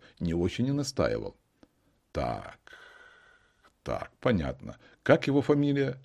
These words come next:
Кого? Напарника. Фамилия? Зачем бы она стала ему нужна, эта фамилия? Но если Сотников не назвал себя,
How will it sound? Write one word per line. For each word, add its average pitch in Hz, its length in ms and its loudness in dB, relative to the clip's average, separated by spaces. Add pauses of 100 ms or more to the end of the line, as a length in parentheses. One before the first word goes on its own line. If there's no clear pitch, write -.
Кого? 110 360 6 (180)
Напарника. 95 680 2 (220)
Фамилия? 117 580 6 (240)
Зачем 120 380 6
бы 139 80 8
она 135 140 6
стала 131 300 8
ему 123 160 8
нужна, 117 340 6
эта 101 120 6
фамилия? 95 400 6
Но 110 180 10
если 113 300 10
Сотников 95 580 6 (300)
не 110 80 8
назвал 101 540 8
себя, 64 400 -2